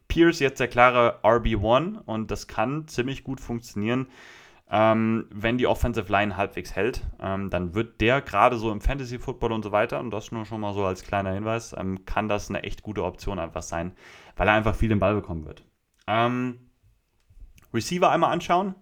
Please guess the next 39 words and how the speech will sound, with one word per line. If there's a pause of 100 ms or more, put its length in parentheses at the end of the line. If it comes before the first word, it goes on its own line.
Ähm,
da
haben
wir (560)
vor
allem
natürlich
Brandon
Cooks,
der
war
letztes
Jahr
der
mit
den
meisten
Targets,
meiste
Yards,
hatte
echt
ein
gutes
Jahr
auch,
ziemlich
unterm
Radar
gelaufen,
ähm, (320)
war
da
so
Davis
Mills
Lieblingstarget. (480)
Ähm, (160)
daneben